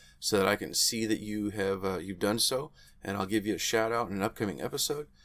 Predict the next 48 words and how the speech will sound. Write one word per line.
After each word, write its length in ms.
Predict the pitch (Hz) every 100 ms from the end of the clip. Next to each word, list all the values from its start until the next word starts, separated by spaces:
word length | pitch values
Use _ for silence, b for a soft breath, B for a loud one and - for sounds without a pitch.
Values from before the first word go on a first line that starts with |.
| b - - - -
If 220 | 135 143 -
social 280 | 139 -
media 200 | 135 131
is 120 | 113 107
not 160 | 135
your 120 | 120
thing, 420 | 113 - 139 139 131
or 180 | 139
you'd 180 | 139 123
just 180 | 123 -
like 140 | 120 -
to 80 |
reach 240 | 104 110 120
out 180 | 113 -
to 120 | 120
me 100 | 110
directly, 540 | 104 98 117 - 151
you 80 | 139
can 160 | - 101
do 160 | 131
so 240 | 139 - 110
via 240 | 107 92 -
email 520 | 127 123 120 117 - B B B
at 240 | 139 151 -
samplechatterpodcast 1200 | - 160 147 123 151 147 101 143 143 - 90 - -
at 60 |
gmail 420 | - 117 117 113
dot 220 | 101 85 -
com. 440 | - 104 127 214 - b b b -
And 360 | 104 104 98 98
I 80 | 117
know 160 | 127
there 140 | 127 117
are 40 |
some 220 | - 143
of 140 | 139 127
you 100 | 131
who 120 | 127
have 120 | 110
been 180 | 110 110
emailing 440 | 101 113 110 110
me 160 | 110 107
here 140 | 107
recently, 600 | 98 113 - - 120 123
and 180 | 95 92
I 140 | 90 104
have 160 | 98
not 400 | 101 101 107 -